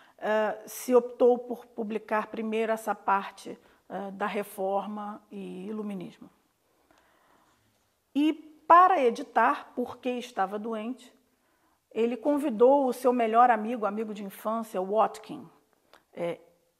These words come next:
e esses manuscritos, eles trabalhavam juntos, o Dawson, por vezes, de cama, porque ele foi tendo uma série de pequenos derrames, e derrames maiores, menores,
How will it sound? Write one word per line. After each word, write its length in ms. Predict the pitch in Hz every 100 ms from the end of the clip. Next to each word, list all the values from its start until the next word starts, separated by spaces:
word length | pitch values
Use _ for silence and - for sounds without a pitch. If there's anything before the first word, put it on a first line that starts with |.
| _ _ _ _ _ _ _ _
e 640 | 233 240 247 240 226 226 -
esses 320 | 220 220 233
manuscritos, 680 | 233 226 226 - 247 240 208
eles 220 | 214 208
trabalhavam 640 | 220 214 214 214 208 247 269
juntos, 840 | 202 269 320 311 311 262 196 175
o 480 | - 202 196 185 180 185
Dawson, 420 | 185 220 220 214
por 180 | 214 202
vezes, 500 | 226 220 202 190 175
de 140 | 214
cama, 480 | - 226 254 311 262
porque 480 | - 190 - 196 - - - - -
ele 180 | 196
foi 300 | 208 - 220
tendo 260 | 214 220 214
uma 180 | 214 208
série 300 | - 208 202
de 120 | 196
pequenos 440 | - - 233 220
derrames, 800 | 202 208 190 240 294 226 185 175
e 300 | 190 180 180
derrames 480 | 175 214 190 233 214
maiores, 560 | 208 226 233 269 214 180
menores, 680 | 208 214 220 247 220 196